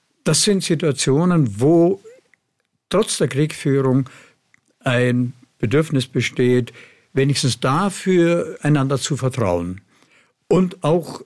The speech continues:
ehrliches Spiel zu spielen. Also nicht, na ja, äh, wie das mit der Geiselrückgabe da war, äh, Israel und Gaza und so weiter, mit der Hamas. Und diese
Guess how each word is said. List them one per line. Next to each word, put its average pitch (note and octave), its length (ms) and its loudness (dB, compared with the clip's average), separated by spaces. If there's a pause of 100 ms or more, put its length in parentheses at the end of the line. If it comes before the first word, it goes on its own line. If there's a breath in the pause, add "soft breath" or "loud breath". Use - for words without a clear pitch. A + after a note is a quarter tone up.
(160)
ehrliches G3 580 2
Spiel A#2+ 340 -2
zu A2+ 120 -8
spielen. G2 540 -8
Also B2 240 -4
nicht, B2 340 0
na B2+ 160 0
ja, A#2+ 200 0 (720 loud breath)
äh, A#2+ 220 2
wie A#2+ 80 2
das A2+ 160 -2
mit A#2+ 120 0
der A2+ 80 0
Geiselrückgabe A#2 1600 -2
da G#2 260 -2
war, G#2 720 -2
äh, G#2+ 260 -8
Israel A2 420 -2
und G2 400 -10
Gaza G#2 360 -2
und G2 160 -8
so G2+ 120 -6
weiter, G#2 300 -4
mit A2+ 180 -2
der F#2+ 120 -4
Hamas. G2+ 400 -6 (800 loud breath)
Und D3+ 300 0
diese F#3+ 760 2